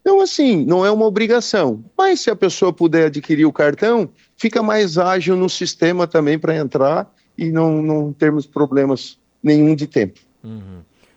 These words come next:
Speaker 2: A questão dos idosos segue a, a, a, o padrão da lei, normal, ou, ou questão de identidade?
Speaker 1: E
Speaker 2: Como é que funciona, Rodinei?
Speaker 1: E mesma coisa, lei federal. O idoso, ele é protegido por lei federal, ele tem a gratuidade.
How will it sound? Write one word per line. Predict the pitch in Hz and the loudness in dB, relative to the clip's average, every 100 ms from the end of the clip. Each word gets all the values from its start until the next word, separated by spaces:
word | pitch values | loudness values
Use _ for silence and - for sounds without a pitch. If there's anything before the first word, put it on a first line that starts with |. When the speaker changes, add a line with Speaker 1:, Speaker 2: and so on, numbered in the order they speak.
| _ _ | _ _
Speaker 2:
A | 190 | -6
questão | 214 190 208 202 | -2 0 0 0
dos | 185 139 | -2 -2
idosos | 135 151 147 127 | 0 2 2 0
segue | - 147 143 127 - | -4 -4 -2 -4 -6
a, | 131 | -10
a, | 120 123 113 110 104 | -10 -12 -10 -10 -10
a, | - | -12
o | 120 107 | -16 -8
padrão | 143 127 139 143 | -4 -2 0 0
da | 117 | -2
lei, | 156 214 | 0 0
normal, | 160 131 127 208 226 | 0 -2 0 0 0
ou, | 175 135 | -2 -4
ou | 127 120 117 113 107 | -6 -6 -6 -8 -10
questão | 120 - 127 | -10 -8 -8
de | |
identidade? | 120 117 - 113 117 | -6 -6 0 2 2
Speaker 1:
E | |
Speaker 2:
Como | 120 160 | 0 -4
é | |
que | 156 | -6
funciona, | 147 - 127 107 | -8 -4 -4 -4
Rodinei? | 98 95 87 82 _ _ _ _ _ _ _ - | -8 -10 -12 -16 _ _ _ _ _ _ _ -2
Speaker 1:
E | 120 | 2
mesma | 110 117 143 214 | 4 2 0 -2
coisa, | 135 95 95 | -2 -2 -2
lei | 104 123 | 0 0
federal. | - 160 185 135 90 85 | 0 0 0 0 -2 -4
O | 104 | -4
idoso, | 104 120 123 113 | 0 2 2 0
ele | 117 120 | 0 2
é | 117 113 104 98 - _ _ _ _ | 2 2 0 -6 -14 _ _ _ _
protegido | - 127 127 117 127 117 | -2 0 0 0 -2 0
por | 131 | 0
lei | 131 | 0
federal, | 131 147 185 180 170 | 0 -2 0 0 0
ele | 202 196 | 0 0
tem | 185 | -2
a | 185 | -2
gratuidade. | 185 180 214 170 98 - | -2 -2 -2 -2 -2 -4